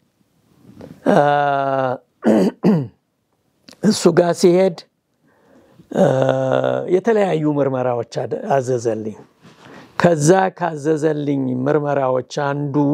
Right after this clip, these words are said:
አ፣ ሰገራዬም እንዲመረመር ነበረ። ሰገራዬ ሲመረመር፣ አ፣ ደም ታየበት። እኔ ጤነኛ ሁኜ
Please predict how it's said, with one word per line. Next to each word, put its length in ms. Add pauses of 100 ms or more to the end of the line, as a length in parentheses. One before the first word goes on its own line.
(1500)
አ፣ 120 (1200)
ሰገራዬም 600
እንዲመረመር 800
ነበረ። 360 (1300)
ሰገራዬ 560 (840)
ሲመረመር፣ 840 (1400)
አ፣ 120 (1300)
ደም 300
ታየበት። 640 (1120)
እኔ 200
ጤነኛ 440
ሁኜ 200